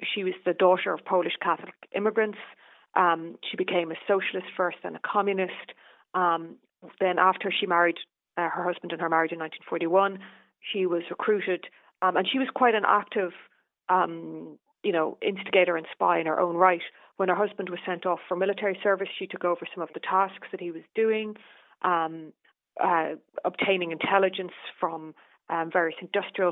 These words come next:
factories that would have been producing technology for the military. Um, she was involved in some of the, um, nuclear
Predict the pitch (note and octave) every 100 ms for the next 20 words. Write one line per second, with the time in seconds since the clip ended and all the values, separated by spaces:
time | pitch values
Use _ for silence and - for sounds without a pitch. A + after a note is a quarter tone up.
0 | - F3+ - F#3 F3+ - E3+ - E3+ D#3+
1 | - F3 E3+ - D#3+ - E3+ D#3+ D#3 -
2 | - D#3+ F3 G3+ G3+ G#3 F#3+ F#3 F#3 F#3
3 | - - - - - - _ - G#3+ F#3
4 | E3+ E3 E3 - _ - G#3+ F#3 F#3+ F#3
5 | F3 F3+ F3+ E3+ - - F#3+ E3+ D#3 -
6 | F#3 F3 E3+ E3 D#3+ D3 - E3+ D#3+ D#3+
7 | D#3 D3+ C#3+ - - G#3 G3 G#3+